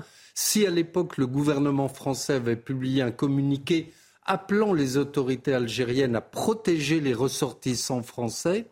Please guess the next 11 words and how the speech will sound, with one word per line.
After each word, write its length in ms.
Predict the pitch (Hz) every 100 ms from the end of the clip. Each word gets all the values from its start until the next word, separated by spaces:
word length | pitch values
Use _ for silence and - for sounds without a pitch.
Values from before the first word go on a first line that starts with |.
| _ _ _ _
je 160 | - 131
suis 280 | 135 - 143
sûr 480 | - 208 202 - -
que 100 | 123
l'ambassadeur 720 | 127 135 131 - 131 139 120
de 140 | 123
France 400 | 120 151 139 -
que 140 | 123
j'étais 480 | 107 127 127 - 143
à 80 | 117
l'époque 560 | 110 - 196 208 -